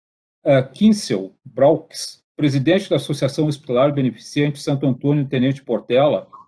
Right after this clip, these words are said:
que falará como testemunha. Os dados da qualificação da depoente, senhora Mirna.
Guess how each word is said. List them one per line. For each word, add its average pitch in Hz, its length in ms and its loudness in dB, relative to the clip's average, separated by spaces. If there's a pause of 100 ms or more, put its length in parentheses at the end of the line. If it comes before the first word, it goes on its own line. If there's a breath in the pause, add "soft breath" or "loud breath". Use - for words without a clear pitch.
(280)
que 175 80 -2
falará 151 440 2
como 147 200 0
testemunha. 131 760 0 (1300)
Os 214 80 -20
dados 190 360 4
da 170 180 2
qualificação 160 720 -2
da 151 100 0
depoente, 135 680 -2 (200)
senhora 143 680 2 (260)
Mirna. 139 500 -2